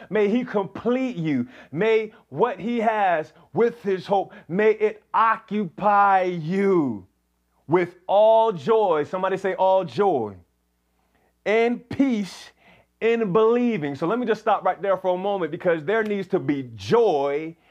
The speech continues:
and peace in believing. Ah, that's good. There needs to be joy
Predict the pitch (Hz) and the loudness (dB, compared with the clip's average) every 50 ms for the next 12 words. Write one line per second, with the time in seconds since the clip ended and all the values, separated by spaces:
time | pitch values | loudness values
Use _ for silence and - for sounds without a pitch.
0 | _ _ _ _ - 180 180 180 185 175 - _ _ - - 240 277 269 233 190 | _ _ _ _ -2 0 0 0 -2 -4 -6 _ _ -8 -2 0 2 2 2 0
1 | 180 180 175 - - - _ _ _ _ _ - 220 214 208 180 175 208 208 214 | 0 -4 -8 -10 -16 -20 _ _ _ _ _ 0 0 0 2 2 2 2 4 2
2 | 214 196 143 120 101 87 85 _ _ _ _ _ _ _ _ _ _ _ _ _ | 2 -2 -4 -8 -10 -12 -14 _ _ _ _ _ _ _ _ _ _ _ _ _
3 | _ _ _ _ _ _ _ _ _ _ _ _ _ _ _ _ _ _ _ _ | _ _ _ _ _ _ _ _ _ _ _ _ _ _ _ _ _ _ _ _
4 | _ _ _ _ _ _ _ - 131 156 170 175 180 185 180 - - - - _ | _ _ _ _ _ _ _ 2 4 6 6 8 8 6 6 4 2 -4 -20 _
5 | _ _ _ _ _ - 113 123 135 127 117 113 117 160 214 208 208 202 202 196 | _ _ _ _ _ -2 0 0 0 0 -2 -6 -2 0 2 2 4 2 2 2
6 | 180 185 180 - _ _ _ _ _ _ - - - - - 135 185 214 214 214 | 0 -2 -6 -12 _ _ _ _ _ _ -20 -20 -18 -8 -2 0 2 2 2 2
7 | 214 214 214 208 - 220 190 151 202 196 175 151 135 107 - - - 214 226 233 | 0 -2 -2 -2 -2 -2 -2 -2 -2 -6 -6 -8 -10 -14 -12 -4 0 2 4 4
8 | 220 196 180 170 165 160 160 165 170 180 175 170 | 4 2 2 2 4 2 2 2 0 -2 -4 -8